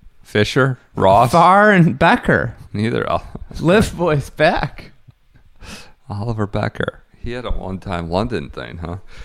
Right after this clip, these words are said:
Speaker 1: All right, and the U S Girls Junior is on towards the back end of the week. I think that's Friday, Saturday. So that's your schedule for the week. News, we've had a lot, not a lot, some live developments. Live announced its field for New Jersey.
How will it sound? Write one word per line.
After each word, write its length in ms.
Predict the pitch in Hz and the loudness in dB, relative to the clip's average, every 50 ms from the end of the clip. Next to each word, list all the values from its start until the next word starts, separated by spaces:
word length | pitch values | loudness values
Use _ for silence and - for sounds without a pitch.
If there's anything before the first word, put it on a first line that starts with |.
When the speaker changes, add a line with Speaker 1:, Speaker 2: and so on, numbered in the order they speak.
| - - - - - | -18 -20 -18 -8 -2
Speaker 1:
All 120 | 131 139 | 0 2
right, 180 | 139 123 104 - - - - | 4 2 2 0 -4 -6 0
and 160 | 131 127 131 | 2 4 4
the 100 | 147 143 | 6 6
U 140 | 139 151 165 | 6 6 6
S 120 | 156 - - | 4 2 2
Girls 260 | 151 139 127 110 - | 2 2 2 2 0
Junior 320 | - 117 110 107 104 90 87 | 2 2 4 4 6 4 4
is 120 | 82 87 | 4 2
on 200 | 85 82 85 80 | 2 2 2 0
towards 260 | - - 87 80 - | 0 -2 -2 -2 -4
the 60 | - | -4
back 280 | 71 85 82 78 - 87 | -2 0 0 0 0 -2
end 100 | 82 82 | -4 -4
of 80 | 80 82 | -4 -6
the 80 | - | -6
week. 240 | 82 - - - - | -6 -8 -8 -8 -8
I 20 | |
think 140 | 85 85 - | -8 -8 -6
that's 200 | - 50 - - | -6 -6 -8 -8
Friday, 380 | - - 50 50 50 50 50 50 | -6 -2 -2 0 0 0 -2 -4
Saturday. 680 | - - - - - - - - - - - 90 92 - | -4 -4 -4 -2 -2 -2 -4 -6 -8 -8 -10 -10 -12 -12
So 320 | - - - - - - _ _ - - - - - - _ | -10 -6 -6 -6 -6 -8 _ _ -20 -20 -20 -20 -20 -6 _
that's 260 | - 120 131 - - - | 2 2 2 2 2 2
your 80 | 143 | 2
schedule 460 | 123 - - - 131 127 117 123 117 | 2 2 2 4 4 4 4 2 2
for 160 | - - 117 110 | 2 2 2 4
the 80 | 107 | 4
week. 260 | 104 98 87 - - - - - - - _ - | 6 4 4 2 -2 -10 -20 -20 -20 -14 _ 2
News, 420 | 107 131 151 165 175 175 170 139 | 4 6 6 6 6 6 6 4
we've 160 | 131 135 123 | 4 2 4
had 140 | 131 127 131 | 4 4 4
a 60 | 127 | 4
lot, 520 | 117 117 117 120 127 135 139 - - - - | 4 6 6 6 6 4 4 2 0 -2 -2
not 220 | 185 254 311 302 | 0 2 2 2
a 60 | - | 2
lot, 360 | 92 71 52 - - - - 202 | 2 2 2 0 0 0 -4 -4
some 320 | - - 151 143 127 101 | 0 0 2 2 4 4
live 220 | 98 92 85 80 | 4 4 2 2
developments. 540 | - - - 90 87 85 90 98 98 95 - | -2 -2 2 2 4 4 2 0 -2 -2 -2
Live 180 | 110 117 120 117 | -2 -2 0 0
announced 320 | 110 107 104 101 - - | 0 -2 -2 -4 -6 -10
its 140 | 101 - - | -14 -14 -12
field 340 | - 113 110 104 101 98 - | -6 -2 0 0 0 0 -4
for 160 | - - 95 | -12 -12 -12
New 140 | 87 82 82 | -10 -10 -12
Jersey. 600 | 78 - - 110 110 117 110 107 113 110 110 101 | -10 -4 0 2 2 2 2 0 -2 -2 -2 -2